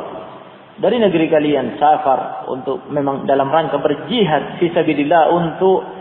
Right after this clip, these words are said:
li'ilai kalimatillah, kalimat la ilaha illallah, untuk meninggikan kalimat la ilaha illallah, kalimat tauhid, kalimatul haq, dan mencari ridha Allah Subhanahu wa taala, maka jangan kalian menjadikan musuh sebagai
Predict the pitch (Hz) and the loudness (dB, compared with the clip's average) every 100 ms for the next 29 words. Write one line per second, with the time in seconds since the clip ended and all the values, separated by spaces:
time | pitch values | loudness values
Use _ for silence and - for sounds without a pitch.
0 | - 151 170 147 175 190 180 180 170 165 | -12 0 2 4 4 2 2 0 0 0
1 | 165 160 180 147 110 - 143 170 160 156 | -2 2 4 4 2 -2 -4 -4 -2 2
2 | 170 160 156 156 147 180 160 - 165 165 | 2 2 2 0 2 2 2 0 -4 -4
3 | 160 180 175 151 165 175 156 - 170 160 | -2 -2 -4 -2 -2 0 -2 2 2 2
4 | 151 156 143 135 151 131 147 156 139 - | 0 0 0 2 0 2 -2 -2 -4 -4
5 | - 135 180 156 - - - - 156 143 | -2 0 0 -2 -4 -14 -16 -8 -4 -2
6 | 139 139 - 156 - - - - - - | 0 0 2 0 0 -8 -10 -16 -20 -20
7 | - - - - 151 156 151 175 180 160 | -20 -20 -10 -2 0 0 2 2 2 0
8 | 151 180 196 156 156 147 131 - 143 131 | 2 4 6 4 4 0 0 -4 -2 0
9 | 123 120 117 156 220 101 - - - - | 0 0 2 0 -2 -4 -12 -14 -16 -18
10 | - - - - - - - 202 147 - | -20 -20 -20 -20 -20 -20 -2 0 0 2
11 | 233 233 - - 170 208 156 143 202 294 | 2 2 0 -6 2 4 4 2 0 0
12 | 277 220 185 285 240 190 190 247 240 220 | 0 0 2 0 0 -2 -2 0 0 2
13 | 196 240 277 202 - - 226 - - - | 0 2 2 2 0 0 0 0 -2 0
14 | 165 131 165 277 | 2 2 2 0